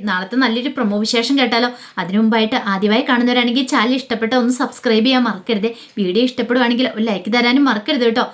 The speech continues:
അപ്പം നമുക്ക് നേരെ നമ്മുടെ വിശേഷത്തിലേക്ക് പോയാലോ? അങ്ങനെ ഇന്നത്തെ വിശേഷം നമ്മൾ കണ്ടു.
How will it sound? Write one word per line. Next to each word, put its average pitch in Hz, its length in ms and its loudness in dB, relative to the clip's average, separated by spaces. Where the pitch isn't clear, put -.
അപ്പം 381 180 0
നമുക്ക് 359 300 0
നേരെ 269 240 4
നമ്മുടെ 285 240 4
വിശേഷത്തിലേക്ക് 247 600 0
പോയാലോ? 214 440 2
അങ്ങനെ 311 260 0
ഇന്നത്തെ 381 300 0
വിശേഷം 233 400 0
നമ്മൾ 240 180 2
കണ്ടു. 214 280 0